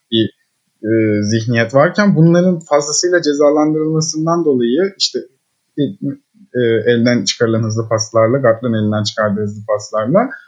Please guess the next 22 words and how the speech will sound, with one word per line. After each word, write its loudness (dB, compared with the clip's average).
bunu 6
da 4
değiştirdi 2
ve 2
Fenerbahçe'nin 2
o, 2
e, 0
topu 2
daha 4
geride 2
karşılaması, 0
guardların 2
daha 4
içeriye 2
gömülmesi, 2
değişim 4
savunmasından 2
dolayı 4
guardların 0
pota -4
altına 2
girip -2